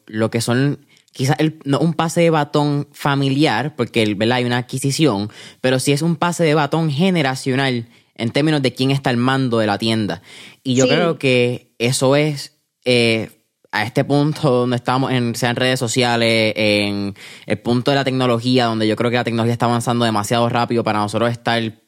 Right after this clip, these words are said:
Speaker 1: al tanto en todos lados, lo hace bien importante para no solamente marcas locales, pero marcas internacionales también, porque hemos visto cómo ese fallo generacional ha,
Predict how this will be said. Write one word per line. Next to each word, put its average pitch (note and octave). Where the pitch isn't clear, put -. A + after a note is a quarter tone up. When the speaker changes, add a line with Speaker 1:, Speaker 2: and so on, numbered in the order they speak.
Speaker 1:
al -
tanto A#2+
en A2
todos A#2
lados, G#2
lo A#2
hace A#2
bien C#3
importante D3
para C3
no A#2
solamente C3+
marcas C3+
locales, B2
pero A#2
marcas G#2+
internacionales C3+
también, A2
porque A#2
hemos C#3
visto C#3+
cómo A#2
ese C3
fallo C#3
generacional B2+
ha, A#2